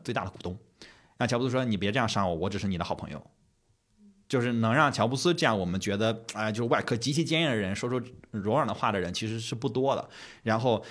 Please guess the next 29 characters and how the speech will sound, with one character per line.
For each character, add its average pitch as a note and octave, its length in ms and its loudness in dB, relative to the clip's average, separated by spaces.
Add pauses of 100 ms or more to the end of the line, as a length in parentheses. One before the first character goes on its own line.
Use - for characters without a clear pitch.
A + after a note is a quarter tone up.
(120)
而 B2+ 120 4
且， F#2+ 340 2
呃， F#2+ 240 -2
当 B2 200 0
时 B2+ 100 0
能 A2+ 160 2
收 C3 120 0
购 B2+ 120 2
漫 A#2 240 0
威 A#2 120 0
也 F2+ 120 -2
是 F2 120 -6
因 F#2+ 60 -2
为， F#2 320 -4
呃， E2 420 -6 (440)
乔 - 100 -4
布 G#2 80 -2
斯 C3 160 -4
给 G2+ 100 -4
的 E2+ 120 -8
背 E2 120 -6
书， - 280 -10
因 A2 100 -2
为 A2 80 0
当 A2 160 0
时 A2+ 100 -2
漫 A2+ 240 0
威 C3 160 0
的 C3 120 0